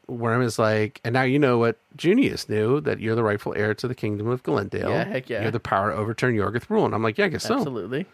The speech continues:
Speaker 1: And I see the scroll. I'm like, "Don't tell me you're sending me on another mission. I didn't even finish this one." And Miali's like, "I don't know what this message is about. Uh, Lord Ungar sent this to you."
Speaker 2: What? Why is she bringing messages from Ungar?
Speaker 1: He fou-,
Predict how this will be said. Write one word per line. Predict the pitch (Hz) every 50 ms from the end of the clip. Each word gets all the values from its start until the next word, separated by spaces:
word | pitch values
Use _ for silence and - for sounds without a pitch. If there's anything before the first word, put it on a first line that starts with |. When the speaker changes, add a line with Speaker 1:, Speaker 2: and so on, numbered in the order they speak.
| _ _ _ -
Speaker 1:
And | 123 127
I | 127 120
see | - 156
the | 131 113
scroll. | - - - 160
I'm | 131
like, | 117 113 104
"Don't | 147 147 139
tell | - 156
me | 143
you're | 117
sending | 110 - 135 139 131
me | 123 120
on | 107 101
another | 101 101 107 123 131 110
mission. | 95 101 127 226 - 254 226 175 -
I | -
didn't | 95 110 135 127 131 135
even | 135 135 123
finish | - - 151 143 117 - -
this | - 175 -
one." | 160 110 98 98 - _ _ _ _ _ _ _ _ _ _ -
And | 113 117 120 120
Miali's | 127 135 139 143 135 117 -
like, | 120 107 - -
"I | - 131 147 160
don't | 190 180 147
know | 127 127 123 120
what | 120 113 110 113 113 110 113
this | 139 156 135 139
message | 131 117 110 - 123 101 107
is | 101 95
about. | 104 107 135 151 147 127 110 _ _ _ - - _ - - _ -
Uh, | - - -
Lord | - 123 117 127 139 135 110
Ungar | 73 120 139 160 151 131 120 104 95
sent | - - 107 90 -
this | - 95 95 -
to | - - 98 98
you." | 127 139
Speaker 2:
What? | 143 151 165 175 175 175
Why | 190 220 233
is | 240
she | 233 - 269 247
bringing | 240 220 220 226 226 226 220 214
messages | 208 208 208 214 214 214 214 202 190 196
from | - 202 190
Ungar? | 147 160 196 202 202 190 180 143
Speaker 1:
He | 127 117
fou-, | 101 87 - 147 139 143